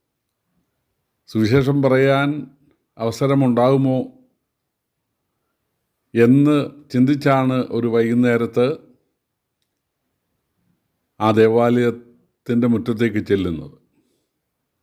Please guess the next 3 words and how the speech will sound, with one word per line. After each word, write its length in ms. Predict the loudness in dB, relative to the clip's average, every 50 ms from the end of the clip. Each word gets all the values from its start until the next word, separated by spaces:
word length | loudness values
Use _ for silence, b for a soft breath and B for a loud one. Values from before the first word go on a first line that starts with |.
| _ _ _ _ _ _ _ _ _ _ _ _ _ _ _ _ _ _ _ _ _ _ _ _ _ _ _ _ _ _ _ -2 0
അവിടെ 180 | 2 2 2 2 0
സുന്ദരമെന്ന 600 | 0 2 2 2 2 2 0 0 -2 0 -2 -2 -2 -4 -6 -10 -14 -18 _ _ _ _ _ _ _ -4 -2
ദേവാലയ 500 | -2 0 2 2 2 2 2 2 0